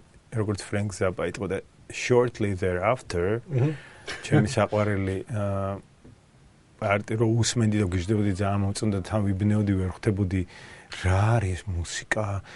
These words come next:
Speaker 1: კლიპია თუ რა არის და მე დიდი ხნის მერე გავიგე, რომ ეს არის Aphex Twin.
Speaker 2: ხო.
Speaker 1: ხო, და Aphex Twin-იც არის ჩემთვის, რა ვიცი, თვითონვე არის პროდიუსერი თავისი ყველაფრის და, მ, ტიპი, რომელმაც, ო, პირველ ყოფილ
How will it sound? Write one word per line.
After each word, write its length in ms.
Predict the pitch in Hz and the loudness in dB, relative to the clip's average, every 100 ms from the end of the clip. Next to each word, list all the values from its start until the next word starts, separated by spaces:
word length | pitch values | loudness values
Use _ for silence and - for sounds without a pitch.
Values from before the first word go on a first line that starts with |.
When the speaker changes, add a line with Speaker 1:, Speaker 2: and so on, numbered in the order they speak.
| - | -20
Speaker 1:
კლიპია 460 | - 104 104 113 107 | -6 -4 -2 -2 -4
თუ 160 | 110 - | -4 -4
რა 140 | 104 101 | -2 0
არის 180 | 101 | 2
და 80 | 117 | 4
მე 120 | 117 110 | 4 4
დიდი 280 | 110 104 107 | 2 0 -2
ხნის 220 | - 101 - 110 | -4 -6 -8 -4
მერე 240 | 104 107 | -2 0
გავიგე, 360 | 104 98 92 110 | 0 0 -2 -6
რომ 120 | 110 | -6
ეს 140 | 104 | -6
არის 260 | 107 101 101 113 | -6 -8 -8 -8
Aphex 320 | 101 - - - | -8 -8 -10 -12
Twin. 200 | - - - - - | -14 -20 -20 -20 -20
Speaker 2:
ხო. 280 | - 110 131 117 - - - - - - | -6 -4 -4 -8 -16 -20 -20 -20 -20 -20
Speaker 1:
ხო, 200 | - - | -20 -10
და 140 | 101 98 92 | -6 -4 -4
Aphex 320 | - 104 - | -8 -12 -4
Twin-იც 300 | 107 104 98 | 0 0 2
არის 280 | 95 92 90 | 2 2 -2
ჩემთვის, 420 | - 117 - 107 - - - | -10 -12 -12 -12 -14 -20 -10
რა 140 | 117 | -8
ვიცი, 220 | 117 - - - - | -8 -8 -12 -18 -20
თვითონვე 520 | - 113 - 104 107 | -6 -4 -2 0 0
არის 180 | 104 120 | 0 -6
პროდიუსერი 560 | - 107 113 - - 117 | -10 -10 -8 -8 -8 -8
თავისი 400 | - 117 120 - | -6 -6 -6 -4
ყველაფრის 520 | 120 120 117 - 117 | -2 -2 -2 -4 -2
და, 120 | - 135 123 113 101 | 2 4 4 2 0
მ, 500 | 98 98 98 104 107 92 - - - | -4 -6 -6 -4 -6 -8 -16 -20 -20
ტიპი, 260 | - 107 127 | -14 0 4
რომელმაც, 540 | 117 110 110 113 120 - - | 4 4 2 4 2 2 0
ო, 120 | 104 101 98 196 - _ - - | 0 -2 -6 -10 -18 _ -20 -4
პირველ 360 | 123 110 110 113 | 0 2 2 0
ყოფილ 380 | 113 107 120 | -2 2 2